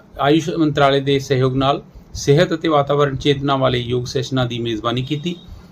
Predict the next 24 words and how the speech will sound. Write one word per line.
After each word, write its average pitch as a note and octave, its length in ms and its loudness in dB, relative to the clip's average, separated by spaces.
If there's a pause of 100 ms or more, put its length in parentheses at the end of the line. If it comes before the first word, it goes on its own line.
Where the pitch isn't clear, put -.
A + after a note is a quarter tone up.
(160)
ਪ੍ਰਧਾਨ E3 260 8
ਮੰਤਰੀ E3 420 6
ਨਰਿੰਦਰ D#3 400 4
ਮੋਦੀ D3 340 2
ਨੇ D#3+ 220 8
ਵਿਸ਼ਾਖਾਪਟਨਮ C#3+ 1040 0
ਤੋਂ C3+ 280 0
ਗਿਆਰਵੇਂ B2+ 420 2
ਅੰਤਰਰਾਸ਼ਟਰੀ B2 540 -4
ਯੋਗ B2 260 -2
ਦਿਵਸ A#2+ 280 -6
ਦੇ A#2+ 340 -4 (340)
ਰਾਸ਼ਟਰੀ C3 420 2
ਜਸ਼ਨ C3 380 -2
ਦੀ C#3 260 0
ਅਗਵਾਈ B2+ 240 0
ਕੀਤੀ, D3 400 -6 (340)
ਜਿਸ D#3 260 2
ਵਿੱਚ D#3 500 2 (320)
ਤਿੰਨ F3+ 140 4
ਲੱਖ E3+ 220 2
ਤੋਂ C#3+ 200 0
ਵੱਧ D3 260 2
ਭਾਗੀਦਾਰ B2 600 0